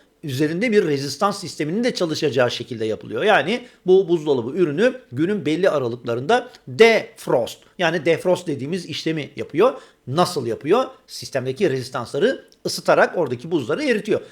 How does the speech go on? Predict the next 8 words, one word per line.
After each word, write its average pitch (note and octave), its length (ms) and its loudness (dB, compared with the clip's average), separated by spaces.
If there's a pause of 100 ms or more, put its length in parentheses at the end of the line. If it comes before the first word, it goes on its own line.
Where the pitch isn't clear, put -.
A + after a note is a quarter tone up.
(140)
E, B2 100 -6
dolayısıyla E3+ 400 4
orada F3+ 280 6
bir G#3+ 120 8
rezistans D3+ 540 0
var A#2+ 180 2
demektir. A#2 400 0 (360)
Dolayısıyla D#3+ 760 4